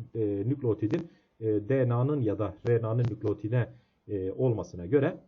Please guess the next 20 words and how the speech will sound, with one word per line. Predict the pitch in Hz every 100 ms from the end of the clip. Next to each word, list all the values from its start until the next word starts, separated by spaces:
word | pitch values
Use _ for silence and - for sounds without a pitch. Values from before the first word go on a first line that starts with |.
| _ -
e, | 110 101 98 101
değişir. | 120 - -
Evet, | 208 151 -
nükleotidin | 190 208 165 131 127 131
genel | 151 151
şekli | 123 110 - 190 - _ _ -
bu | 123 139
arkadaşlar. | 98 90 87 202 202
Dediğim | 202 214
gibi, | 170 226 - - _
e, | 135
öğretmeniniz | 139 151 165 165 165 156 190 196
sizden | - - 175 127 180 196 - _ _ _ _ _ _ _ - _ _ -
"A | 165
T | 165 165
P'nin | 165 175
genel | 147 160 147
şeklini | - - 127 127 117
çizin." | - 123 143
diyebilir, | 151 156 156 160